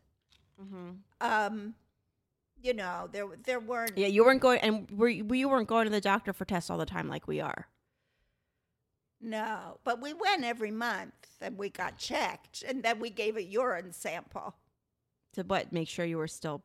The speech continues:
Speaker 1: pregnant?
Speaker 2: No, <laughs> no, make sure we didn't have an infection.
Speaker 1: Oh.
Speaker 2: Although they never caught my infection, and then I ended up with a kidney infection, which is very dangerous. And that's why I say to everyone, "Drink a lot of water."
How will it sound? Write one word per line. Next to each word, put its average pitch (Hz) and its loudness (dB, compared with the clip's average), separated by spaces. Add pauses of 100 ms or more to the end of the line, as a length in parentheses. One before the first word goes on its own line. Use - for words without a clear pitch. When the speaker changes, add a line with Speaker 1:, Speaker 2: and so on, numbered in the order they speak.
Speaker 1:
pregnant? 214 -6
Speaker 2:
No, 214 -4
<laughs> - -20
no, 220 -4 (300)
make 208 -8
sure 214 -10
we 208 -4
didn't 196 -12
have 196 -6
an 196 -12
infection. 196 -12 (140)
Speaker 1:
Oh. 180 -2 (300)
Speaker 2:
Although 208 -2
they 214 -4
never 220 -6
caught 220 -6
my 196 -6
infection, 190 -12
and 185 -10
then 180 -10
I 180 -10
ended 180 -14
up 170 -10
with - -14
a 175 -12
kidney 208 -10
infection, 175 -12
which 190 -14
is 220 -16
very 202 -8
dangerous. 226 -6 (340)
And 220 -8
that's 214 -6
why 339 -6
I 262 -4
say 254 -2
to 220 -2
everyone, 180 -8
"Drink 220 -6
a 202 -8
lot 196 -2
of 196 -6
water." 180 -12